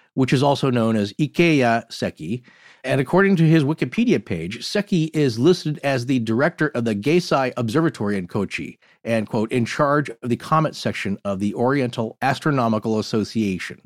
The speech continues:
end quote. So now about that September nineteen eighty-four sighting of, uh, Halley's Comet here. This is what's reported in the New York Times that goes along with his achievement. Quote, "Tsutomu Secchi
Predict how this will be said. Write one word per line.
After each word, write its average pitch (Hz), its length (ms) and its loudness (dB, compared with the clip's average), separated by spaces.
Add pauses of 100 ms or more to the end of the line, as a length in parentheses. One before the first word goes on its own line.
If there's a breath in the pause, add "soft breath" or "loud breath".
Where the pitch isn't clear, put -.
(540)
end - 220 -18
quote. - 340 -6 (800 loud breath)
So 175 140 2
now 247 280 4
about 160 360 -2
that 113 300 -2
September 127 440 -2
nineteen 120 360 0
eighty-four 104 480 -2
sighting 131 480 -2
of, 87 240 -4
uh, 90 180 -4
Halley's 101 320 -2
Comet 78 340 -10
here. 80 280 -10 (360 loud breath)
This 127 140 0
is 123 140 -2
what's 120 260 -4
reported 107 500 -2
in 98 100 -2
the 98 40 0
New 98 80 0
York 95 260 -2
Times 85 640 -6 (440 loud breath)
that 92 300 -6
goes 104 160 -2
along 98 300 0
with 85 120 -6
his 85 160 -10
achievement. 87 460 -6
Quote, 87 340 -8 (420 loud breath)
"Tsutomu 151 600 4
Secchi 107 480 -4